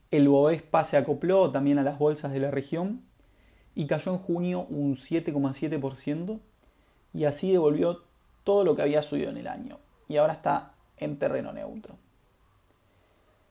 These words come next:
Si vamos a ver el E W Z, muy en sintonía con lo que pasó en Argentina, pero en este caso el índice que había sido top de la región, cae ahora en junio un veinte por ciento, al igual que lo que vimos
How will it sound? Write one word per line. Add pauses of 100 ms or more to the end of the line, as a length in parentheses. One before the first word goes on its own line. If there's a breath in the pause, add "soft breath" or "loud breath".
(160)
Si
vamos
a
ver
el
E
W
Z, (800)
muy
en
sintonía
con
lo
que
pasó
en
Argentina, (140)
pero
en
este
caso
el
índice
que
había
sido (540)
top
de
la
región, (1000 soft breath)
cae
ahora
en
junio (100)
un
veinte
por
ciento,
al
igual
que
lo
que
vimos